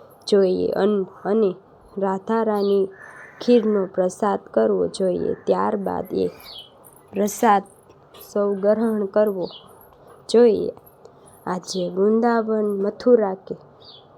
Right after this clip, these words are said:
બરસાને મેં ધામે ધૂમે આ રાધા અષ્ટમીની ઉત્સવ મનાવાય છે. આ દિવસે મહિલાઓ ઘરમાં સુખ, શાંતિ અને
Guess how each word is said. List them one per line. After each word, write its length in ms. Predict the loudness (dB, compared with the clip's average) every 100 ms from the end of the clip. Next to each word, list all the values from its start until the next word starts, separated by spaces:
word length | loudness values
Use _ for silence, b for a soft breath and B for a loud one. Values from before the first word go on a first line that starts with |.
| -20 -20 -2
બરસાને 720 | 0 0 0 -2 0 0 0
મેં 240 | 0 0 -2
ધામે 480 | -4 -2 0 0
ધૂમે 480 | 0 -2 -2 -4 -6
આ 240 | -6 -4 -2
રાધા 480 | -2 -2 -4 -2
અષ્ટમીની 680 | -2 -4 -4 0 0 0 -2
ઉત્સવ 580 | -2 -4 -4 0 2 2
મનાવાય 580 | 0 -2 -2 -4 -6 -10
છે. 240 | -10 -14 -14 -20 B B B -10
આ 200 | -8 -4
દિવસે 600 | -2 -2 -4 -2 2 2
મહિલાઓ 720 | 2 0 2 0 0 -2 -2 -4
ઘરમાં 440 | -4 -2 -4 -4
સુખ, 280 | -2 0 0
શાંતિ 600 | -6 -4 -2 -2 -2 -2
અને 280 | 0 -2